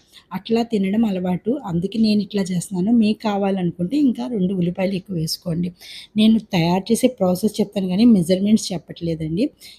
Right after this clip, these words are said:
ఎవరికి ఎలా వీలైతే అలా చేసుకోండి. ఇదైతే వట్టిగా ఉప్పులో ఉడకబెట్టుకుని కూడా తింటే చాలా అంటే చాలా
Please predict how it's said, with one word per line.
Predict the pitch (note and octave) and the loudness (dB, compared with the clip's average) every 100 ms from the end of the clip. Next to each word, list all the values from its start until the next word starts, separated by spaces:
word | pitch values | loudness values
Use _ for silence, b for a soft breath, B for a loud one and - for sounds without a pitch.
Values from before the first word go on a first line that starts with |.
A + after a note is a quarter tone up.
| _ | _
ఎవరికి | E3+ E3 F3 F3+ | -4 -4 -6 -6
ఎలా | F3 | -6
వీలైతే | E3+ E3+ F3+ G3+ | -4 -4 -4 -4
అలా | F3 D#3+ | -4 -4
చేసుకోండి. | D#3+ D#3 - D3+ D#3+ E3+ B B _ | -6 -8 -10 -12 -10 -10 B B _
ఇదైతే | F3+ F3 E3+ A#3+ | 0 0 0 2
వట్టిగా | G#3 F3+ G3 G3+ | 0 0 0 0
ఉప్పులో | G#3+ G3+ G#3 G#3+ G#3 G3+ _ G3 G3+ | 0 2 4 4 2 -2 _ -2 2
ఉడకబెట్టుకుని | F#3 F3 F#3 F#3 F#3 F3+ | 2 0 -2 -4 -2 -4
కూడా | F3 F3+ | -2 -4
తింటే | F3+ F3 D3 B3 B3+ | -2 -4 -4 -4 -6
చాలా | F3 D#3+ E3+ F#3+ | -8 -8 -6 -6
అంటే | G3 G#3 | -4 -6
చాలా | - E3+ F3 | -4 -4 -4